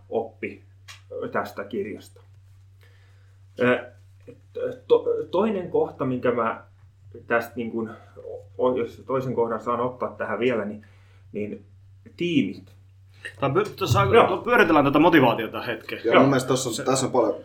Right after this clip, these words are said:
Speaker 3: tossa on paljon hyviä pointteja.
Speaker 2: Joo.
Speaker 3: Joo, mä oon samaa, anna mennä.
Speaker 2: Joo, joo, siis ei kun tosta, tosta, to-, kyllä mä jäin miettimään, että mä istun siellä ruuhkassa, että,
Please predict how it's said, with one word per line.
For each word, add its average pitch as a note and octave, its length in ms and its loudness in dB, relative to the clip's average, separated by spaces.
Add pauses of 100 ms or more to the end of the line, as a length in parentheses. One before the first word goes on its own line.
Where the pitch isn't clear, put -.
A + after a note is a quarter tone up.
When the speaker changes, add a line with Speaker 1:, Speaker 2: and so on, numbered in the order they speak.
Speaker 3:
tossa A#2+ 180 0
on A2+ 60 -12
paljon A#2+ 220 2
hyviä F#2+ 180 -2
pointteja. F2 340 -8
Speaker 2:
Joo. - 100 -6
Speaker 3:
Joo, - 80 -10 (120)
mä G2+ 60 -14
oon F#2+ 80 -12
samaa, F#2+ 280 -12 (120)
anna G2 140 -12
mennä. F#2+ 160 -10
Speaker 2:
Joo, F3 360 10
joo, F3 300 10
siis D3+ 220 2
ei F3 140 4
kun D#3 100 0
tosta, D3+ 320 6
tosta, C#3+ 380 2
to-, C3+ 280 0
kyllä D3+ 140 6
mä D3 100 6
jäin E3 140 6
miettimään, E3 340 4
että C3 120 0
mä D3 120 4
istun C#3+ 220 0
siellä C3+ 180 2
ruuhkassa, C#3 540 0
että, G#2 300 -8